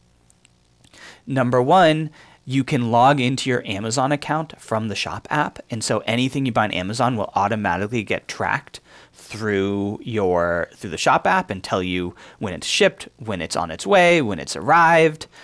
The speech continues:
uh, whether it's delayed. Uh, and then it also, if you use Gmail, and I think it works with a couple other web-based one,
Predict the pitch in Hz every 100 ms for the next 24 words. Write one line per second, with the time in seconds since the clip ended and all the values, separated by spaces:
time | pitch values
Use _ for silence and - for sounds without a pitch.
0 | - - - 107 92 104 82 - - -
1 | 90 170 175 170 165 156 - _ - 120
2 | 107 - 156 156 165 202 190 160 160 -
3 | 151 196 - 151 135 143 - 131 143 131
4 | 135 135 117 - - 196 139 71 135 226
5 | _ _ - 120 165 160 175 160 151 165
6 | 147 151 143 104 95 92 87 85 87 -
7 | 98